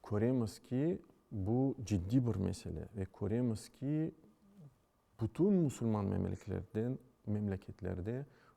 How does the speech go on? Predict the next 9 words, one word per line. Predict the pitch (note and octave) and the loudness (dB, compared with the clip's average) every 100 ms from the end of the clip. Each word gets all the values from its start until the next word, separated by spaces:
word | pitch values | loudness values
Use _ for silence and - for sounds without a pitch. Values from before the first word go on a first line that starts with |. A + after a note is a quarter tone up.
| - | -4
bu | A2 | 0
meseleye | A2+ G2 - F2+ F2+ F#2 G#2+ B2+ - - _ _ | 2 0 -4 -4 -2 -2 -2 -4 -8 -20 _ _
çok | - A#2 F#2 | -4 -2 0
büyük | A#2+ D#3 F#2+ | 2 0 -2
bir | F2 E2 | -6 -6
dikkat | E2+ - F#2+ F2+ | -10 -8 -6 -6
verilir. | F2+ F2 D2+ - _ _ _ _ _ - - - - _ _ _ A#2+ | -8 -8 -10 -12 _ _ _ _ _ -20 -20 -20 -20 _ _ _ 2
Olsun | B2+ - G2+ | 2 0 -6
Türkiye, | - A2 G2+ - F2 | -4 -6 -4 -4 -4